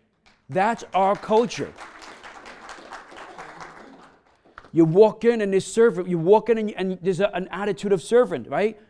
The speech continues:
There's coffee, there's cakes,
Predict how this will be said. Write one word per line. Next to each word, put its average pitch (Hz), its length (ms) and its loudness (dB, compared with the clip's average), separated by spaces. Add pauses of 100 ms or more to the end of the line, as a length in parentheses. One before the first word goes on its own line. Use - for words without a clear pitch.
(320)
There's 165 300 0 (520)
coffee, 202 540 2
there's 143 280 -8 (100)
cakes, - 600 -2